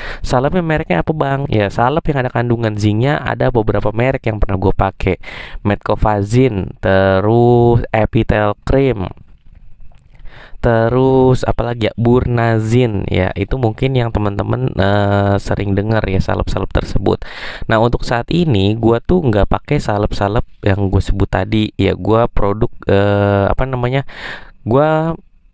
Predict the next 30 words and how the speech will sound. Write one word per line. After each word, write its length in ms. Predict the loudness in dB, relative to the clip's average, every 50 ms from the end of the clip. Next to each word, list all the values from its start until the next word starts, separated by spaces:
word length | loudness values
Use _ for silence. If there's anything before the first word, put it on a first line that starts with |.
| _ _ _ -4
bikin 400 | -2 -2 -2 -2 -2 -2 0 0
racikan 560 | 0 -2 -2 -4 -4 -4 -2 -2 -2 0 0
gue 80 | 0
sendiri, 480 | 0 0 2 2 4 4 4 2 2 0
teman-teman, 560 | -2 -2 -2 -2 -2 -2 0 -2 -2 -2 -2
ya, 160 | 0 0 0
karena 320 | 0 -2 -2 -2 0 0 0
dari 240 | 0 0 0 0 0
beberapa 400 | 0 0 0 0 0 0 0 0
pengalaman 640 | 0 0 0 0 0 2 2 2 0 0 2 2
gua, 400 | 2 4 4 4 2 2 0 -2
salep 240 | -2 -2 0 0 0
merek 320 | 0 0 0 0 0 0 0
ini 160 | 0 0 0
begini, 480 | 0 -2 -2 -2 0 0 0 0 0
merek 320 | 0 0 -2 -2 -2 -4 -2
itu 240 | -4 -2 -2 -2 -2
begitu, 400 | -2 0 0 0 2 2 2 0
ya, 80 | 0
jadi 240 | 0 0 0 0 0
gua 240 | 2 2 2 0 0 -4 -10 -12 -10 -8 -4
bikin 320 | -2 -2 0 0 0 -2 0
produk 240 | 0 -2 -2 -2 -4 -4
sendiri 400 | -2 -2 0 2 2 2 2 2 2 2
yang 240 | 0 0 0 0
memang, 640 | 0 0 0 0 0 0 0 0 -2 -2 -2 -2 -2 -6 -8 -14 -18 -18 -8 -2
eh, 640 | 0 2 2 2 2 2 0 0 2 2 0 0 -2 -4 -2 0
udah 240 | 2 2 2 0
gua 560 | 0 0 0 2 2 4 4 4 4 2 0 -2 -8 -10 -10 -10 -12 -12 -12 -14 -14 -14 -14 -16 -16 -16 -10 -6
gunakan 580 | -2 0 0 2 2 0 -2 -2 -2 -4 -2